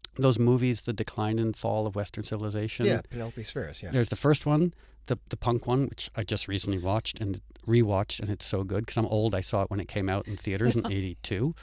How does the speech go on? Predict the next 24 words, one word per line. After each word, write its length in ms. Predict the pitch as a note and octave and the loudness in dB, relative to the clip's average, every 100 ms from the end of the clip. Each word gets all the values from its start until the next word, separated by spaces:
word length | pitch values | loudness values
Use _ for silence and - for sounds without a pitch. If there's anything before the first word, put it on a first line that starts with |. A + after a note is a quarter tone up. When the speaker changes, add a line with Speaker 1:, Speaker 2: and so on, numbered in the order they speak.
| - - - - - | -20 -16 -16 -8 4
Speaker 1:
Um, 280 | B2 A#2+ - - | 6 6 2 -2
but 140 | B2 | -2
the 60 | A#2+ | 0
second 500 | - - F#3+ - F3+ | -2 0 0 0 0
one, 240 | G#2+ F#2+ G#2 | 0 -4 -2
The 80 | |
Metal 420 | G2+ G2+ A#2 E3 C3+ | -2 0 2 2 0
Years, 640 | A2 G#2+ - - - - - - - - - - | -2 -6 -8 -8 -8 -10 -12 -20 -20 -20 -20 -10
if 140 | - A#2 | -4 0
you 80 | A2 | 4
haven't 220 | D3 E3 | 6 6
rewatched 520 | D3 C#3 B2 - - | 6 6 4 2 -4
it, 100 | - | -6
it's 180 | - - | -8 -6
really 340 | G#2 B2 D#3+ | -2 2 2
interesting, 720 | - C#3 - A#2+ - - G2+ G2+ - - - - - - | 6 4 4 0 -2 -4 -4 -8 -12 -20 -20 -20 -10 0
um, 420 | A#2+ A2+ A2+ A2+ - - - - - | 2 4 2 -2 -8 -20 -20 -20 -4
because 960 | C3 - - - B2 B2 B2+ B2 A#2 - - - - - | -4 -4 -10 -4 0 2 2 2 -2 -6 -14 -20 -20 -2
when 200 | C#3+ B2+ | 4 6
they 100 | A#2+ | 6
interview 480 | F#2+ B2 D3 C3 B2 | 4 4 4 4 0
all 440 | - G#2+ A#2 C3 | -2 -2 -2 0
these 220 | C3+ C3 | 0 0
kids 640 | - - C#3+ A2 G#2 G#2 | -2 0 2 2 -2 -6